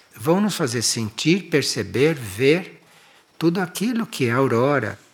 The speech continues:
tudo aquilo que é Mistitlan, tudo aquilo que é Erques, os ensinamentos desses centros, não? Ver os sistemas de cura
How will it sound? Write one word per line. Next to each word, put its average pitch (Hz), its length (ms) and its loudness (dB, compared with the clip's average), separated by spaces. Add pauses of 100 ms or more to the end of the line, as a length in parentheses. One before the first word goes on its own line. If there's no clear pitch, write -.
(120)
tudo 135 220 -4
aquilo 151 360 -2
que 143 120 -4
é 127 60 0
Mistitlan, 120 720 -4
tudo 117 200 -8
aquilo 135 260 -6
que 131 160 -8
é 113 280 0
Erques, - 540 -8 (460)
os 120 200 -4
ensinamentos 131 960 0
desses 110 340 -4
centros, 139 680 -4
não? 139 240 -6 (680)
Ver 143 340 0
os 139 240 -2
sistemas 131 440 -2
de 123 100 -2
cura 120 680 0